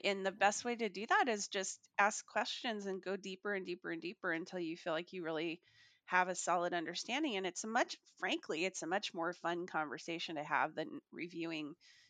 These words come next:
people's stats on their usage of your product. I mean, no one really cares about that. So, you know, if you can have a good conversation because you're asking good questions, that's gonna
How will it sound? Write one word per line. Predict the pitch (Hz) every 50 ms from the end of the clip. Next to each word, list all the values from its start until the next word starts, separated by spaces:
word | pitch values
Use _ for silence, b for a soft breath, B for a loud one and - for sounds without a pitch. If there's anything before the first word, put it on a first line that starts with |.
| b _
people's | - 180 170 - - 151 143 156 147 - - - - - - - - -
stats | - - - - - 156 147 175 180 - -
on | 165 165 170
their | 147 143
usage | 151 147 - 151 208 - - 160 156 - -
of | - - 165
your | 156 151 147
product. | - - 156 170 175 147 170 160 147 - -
I | 165
mean, | 170 165 165
no | 175 180 180
one | 180 160 160
really | 160 160 156 - - _ _ -
cares | - 156 156 160 165
about | - - - - -
that. | 165 165 160 170 - b b b b b b b b b b b _ _ _
So, | - - 202 190 180 190 202 - - _ _ _ _
you | 208 214
know, | 190 185 156 170 175 175 -
if | - - -
you | 202 190
can | - 170 156 156 156 185 -
have | 180 - 165 165 175
a | 185 190
good | 160 160 160 -
conversation | - - 147 143 151 156 - - 127 113 - - 170
because | 170 - - 147
you're | 139 127
asking | 127 135 156 - - - 156 151
good | - - 170 180 -
questions, | - - - - - - - - - - -
that's | - - 151 - - -
gonna | - 135 139 135 131 156